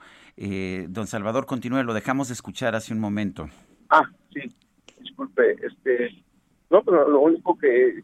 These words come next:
Speaker 2: que se sabe es que creo yo que fue la última, eh, contacto de los teléfonos que tuvieron ellos en Acatic.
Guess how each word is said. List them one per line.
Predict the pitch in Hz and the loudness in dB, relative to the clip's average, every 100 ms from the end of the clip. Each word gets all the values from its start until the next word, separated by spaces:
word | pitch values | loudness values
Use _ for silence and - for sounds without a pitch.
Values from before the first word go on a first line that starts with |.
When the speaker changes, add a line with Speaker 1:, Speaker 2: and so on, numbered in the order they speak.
| - | -18
Speaker 2:
que | |
se | - _ | -20 _
sabe | - 139 143 143 | 0 0 0 -2
es | - 139 _ _ _ _ _ _ | -8 _ _ _ _ _ _ _
que | 131 131 120 120 - 131 123 - | -6 0 2 0 -4 -8 -4 0
creo | 127 139 | 4 4
yo | 135 143 | 4 2
que | 147 | 0
fue | - 139 | 0 2
la | 135 | 4
última, | 139 147 131 123 107 107 - _ _ - 123 - | 2 -2 0 2 0 -4 -12 _ _ -6 -6 -6
eh, | 117 - 110 110 - | -10 -4 -4 -4 -4
contacto | 120 - 127 - 139 | -6 -2 -4 -2 -4
de | 123 | -4
los | 120 - | -4 -4
teléfonos | 120 120 131 135 139 139 - | -4 -2 -4 -2 -2 -6 -14
que | 127 _ | -20 _
tuvieron | - 127 131 120 | -4 -4 -4 -8
ellos | 131 120 - _ _ _ _ _ - | -8 -10 -14 _ _ _ _ _ -4
en | |
Acatic. | 120 - - 180 | -2 0 -2 -4